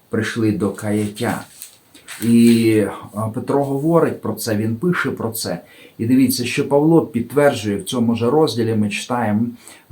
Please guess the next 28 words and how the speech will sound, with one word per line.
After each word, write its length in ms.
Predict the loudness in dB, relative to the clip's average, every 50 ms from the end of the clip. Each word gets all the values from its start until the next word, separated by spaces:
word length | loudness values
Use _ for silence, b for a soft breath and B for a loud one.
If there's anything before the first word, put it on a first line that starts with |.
| -10 -6 -6
п'ятнадцятий 600 | -4 0 2 2 2 2 2 -2 -4 -4 -4 -2
віршик. 460 | 0 -2 -2 -2 -4 -8 -12 -14 -12 _ -4
«І 100 | -4 -2
довготерпіння 1160 | 0 0 0 0 0 0 -2 -2 -2 -2 -2 -2 -2 -2 -2 0 2 2 2 2 2 2 2
нашого 600 | 2 2 2 2 2 -2 -2 0 0 2 2 2
Господа 520 | 0 2 2 2 0 0 -4 -2 -2 0
вважайте 680 | 0 0 0 -2 -2 -2 0 0 0 0 0 -2 -4 -4
за 160 | -2 -2 -4
спасіння, 680 | -4 -4 -6 -6 -6 -6 -6 -6 -6 -6 -6 -8 -10 -16 -18 _ B B B B B B B B B B B B
як 220 | 2 2 4 4 4
і 60 | 4
написав 760 | 4 4 2 2 0 -2 0 0 2 4 4 4 2 0 -8 -10 -4
вам 380 | 0 0 2 2 2 0 -4 -6 b b b b b _ _ -8
з 180 | -8 -6 -6 -2
притаманною 800 | 2 2 2 2 2 2 4 4 6 6 6 6 8 8 6
йому 280 | 6 6 4 4 4 4
мудрістю 640 | 6 6 4 4 4 2 0 0 -2 -2 -2 0 0
наш 280 | 2 0 0 -2 -2
улюблений 600 | -2 0 0 0 0 0 -2 0 0 0 0 0
брат 380 | -2 -2 -2 -2 -4 -4 -6 -6
Павло. 460 | -6 -4 -2 -2 -2 -2 -2 -4 -6 -12 b b b b b b b b _ -6
І 120 | -4 -2
довготерпіння 1000 | 0 0 0 0 0 0 -2 -2 0 0 0 0 0 0 0 2 2 2 2 2
нашого 600 | 2 2 2 0 -2 -4 -4 -4 -4 -4 -4 -4
Господа 500 | -4 -2 -4 -4 -4 -4 -8 -6 -4 -2
вважайте 640 | -2 -2 -2 -4 -2 -2 0 0 0 -2 -2 -6 -10
за 160 | -10 -8 -8
спасіння». 680 | -10 -10 -10 -10 -8 -6 -6 -6 -6 -8 -8 -10 -12